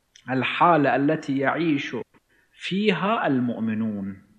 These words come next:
في هذا العصر وفي العصور الماضية، ولعله في العصور اللاحقة. "ونريد أن نمن"، هذه منة من الله سبحانه وتعالى. واحد لا يتصور أنه استحقاق،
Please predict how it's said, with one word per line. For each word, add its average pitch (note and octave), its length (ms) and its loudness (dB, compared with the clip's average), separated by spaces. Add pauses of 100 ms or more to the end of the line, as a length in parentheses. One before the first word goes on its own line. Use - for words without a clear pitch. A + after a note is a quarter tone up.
(1040)
في A#2+ 200 -4
هذا A2+ 300 0
العصر G#2+ 680 -2
وفي G#2+ 140 -10
العصور A2 500 -8
الماضية، G#2+ 680 -6 (720)
ولعله G#2+ 520 -2
في - 120 -14
العصور A2 500 -8
اللاحقة. G#2 640 -6 (920)
"ونريد D3+ 720 2
أن G#3 500 4
نمن"، D#3+ 600 4
هذه D#3 640 0
منة D#3+ 960 4
من C3 260 2
الله A#2+ 580 2
سبحانه A2 680 -4
وتعالى. A#2 680 -8 (560)
واحد C3 280 0
لا D#3+ 100 2
يتصور F3+ 480 2
أنه E3+ 260 0
استحقاق، - 880 -6